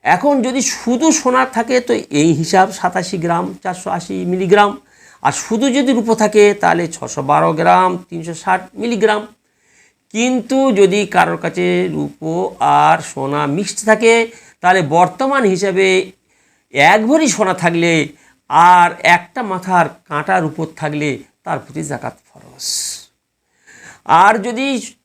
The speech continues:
রূপো নেই, শুধু সোনা আছে এক ভরি, আর তার টাকা আছে পঞ্চাশ টাকা, সারা বছর খেয়ে বেঁকে জমা হয়েছে, এক বছর পার হয়েছে,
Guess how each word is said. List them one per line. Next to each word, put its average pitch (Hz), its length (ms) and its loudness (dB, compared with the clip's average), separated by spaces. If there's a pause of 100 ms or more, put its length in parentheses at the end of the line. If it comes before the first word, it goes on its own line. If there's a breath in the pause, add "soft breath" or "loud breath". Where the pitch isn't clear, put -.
রূপো 214 300 2
নেই, 220 400 2 (420)
শুধু 285 340 0
সোনা 233 340 2
আছে 240 440 0 (500)
এক 190 260 2
ভরি, 226 400 0 (320)
আর 156 100 0 (160)
তার 165 380 6 (440)
টাকা 123 320 -2
আছে 180 560 0 (460)
পঞ্চাশ 160 500 -2
টাকা, 214 360 -4 (560)
সারা 175 180 0
বছর 170 220 -4
খেয়ে 170 200 -2
বেঁকে 170 180 -2
জমা 170 200 2
হয়েছে, 202 460 4
এক 180 180 2
বছর 190 200 0
পার 208 220 4
হয়েছে, 226 320 0